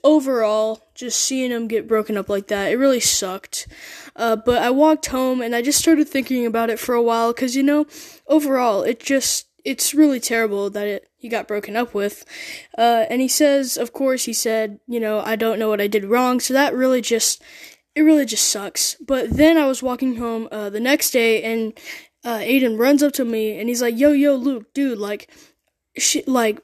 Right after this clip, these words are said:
my girlfriend, she, he's, she's with another dude, dude." Like, he was stuttering and all this stuff. I'm like, "Dude, he's with another dude? Like, she's with another dude?" And he's like, "Yeah, dude, this is crazy."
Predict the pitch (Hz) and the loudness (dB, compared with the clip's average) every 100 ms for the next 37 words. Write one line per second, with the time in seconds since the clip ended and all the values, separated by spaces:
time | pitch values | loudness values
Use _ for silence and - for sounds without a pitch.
0 | _ 233 247 254 320 - 240 214 262 262 | _ -4 -2 4 4 4 -4 -2 -2 -4
1 | - - 254 - - - 262 311 311 277 | -6 -6 -6 -6 -6 -4 0 2 4 2
2 | 254 240 - 247 330 196 220 262 262 220 | 0 -2 0 4 6 4 -4 -6 -6 -6
3 | 247 269 247 - - - 214 220 233 233 | -4 -4 -4 -6 -6 -2 -2 -2 -2 -4
4 | 240 233 233 - 269 247 - - - - | -2 -2 0 0 0 -2 -6 -16 -16 -12
5 | 240 220 208 269 311 277 220 254 277 302 | -6 -4 -2 2 4 4 -2 -4 0 2
6 | 277 254 180 185 196 226 311 349 349 - | 2 0 -2 -8 -8 0 4 4 2 -10
7 | _ _ _ - 214 - 262 233 240 247 | _ _ _ -12 -10 -6 -6 -4 -2 0
8 | 240 214 190 233 277 269 240 214 208 254 | 0 0 0 2 2 2 0 -2 0 2
9 | 262 214 196 233 233 247 226 - - 254 | 2 0 -2 -4 -4 -4 -6 -8 -8 0
10 | 269 262 220 185 | 4 4 2 -8